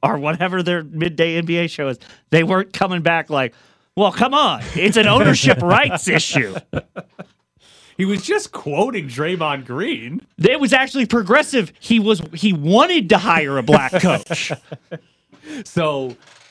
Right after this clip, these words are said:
Speaker 2: I, again, don't know if that's true, but I do feel like that, that certainly could be what the N B A intended for all along, uh, while not actually being the one to pull the trigger on Robert Sarver being out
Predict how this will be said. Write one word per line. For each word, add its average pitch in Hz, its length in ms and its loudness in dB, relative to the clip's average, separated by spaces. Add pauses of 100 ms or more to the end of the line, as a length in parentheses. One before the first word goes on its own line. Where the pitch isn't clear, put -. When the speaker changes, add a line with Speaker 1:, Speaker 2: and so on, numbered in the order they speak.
Speaker 2:
I, 175 320 -4
again, 131 380 -10
don't 151 160 -8
know 156 100 -4
if 147 80 -10
that's 135 200 -8
true, 117 260 -8
but 104 120 -10
I 107 60 -4
do 113 160 -6
feel 113 200 -6
like 101 240 -10
that, 104 260 -8 (280)
that 127 180 -4
certainly 143 420 -8
could 120 260 -8
be 107 360 -8 (240)
what 117 180 -4
the 110 160 -8
N 104 120 -10
B 101 180 -8
A 98 240 -8
intended 101 520 -12
for 95 400 -12 (260)
all 156 280 -2
along, 98 440 -10 (460)
uh, 98 240 -4
while 110 280 -4
not 110 260 -6
actually 104 380 -10
being 95 260 -10
the 98 80 -8
one 87 420 -14 (300)
to 95 400 -10 (140)
pull 104 160 -8
the 92 60 -18
trigger 90 360 -12 (100)
on 90 180 -8
Robert 87 280 -14
Sarver 87 320 -12
being 95 220 -12
out 90 240 -10